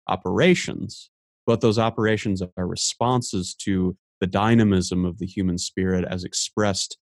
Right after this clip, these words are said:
in a dis-, in distinct questions that are themselves sort of set within a self-assembling hierarchy.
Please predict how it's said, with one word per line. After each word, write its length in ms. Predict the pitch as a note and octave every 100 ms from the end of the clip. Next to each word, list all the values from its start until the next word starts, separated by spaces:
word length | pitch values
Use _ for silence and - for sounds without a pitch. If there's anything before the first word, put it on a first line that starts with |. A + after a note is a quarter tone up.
| -
in 160 | G#2 G2
a 40 |
dis-, 380 | F#2 - - - _ -
in 100 | F#2
distinct 480 | - - A2+ G#2 -
questions 540 | - G2 - F#2 F2+
that 160 | - F2+
are 200 | G2 G2
themselves 880 | F#2 F2+ - G2+ F#2+ F#2 F2 - - _ _ _ -
sort 180 | G#2+ F#2
of 100 | F2+
set 460 | - B2+ G#2 F#2+ -
within 240 | F#2+ F#2+
a 40 | E2+
self-assembling 1080 | - F#2+ F#2 F#2 - - - F2+ E2 D2+ F2+
hierarchy. 760 | D2+ G1+ - G1+ - -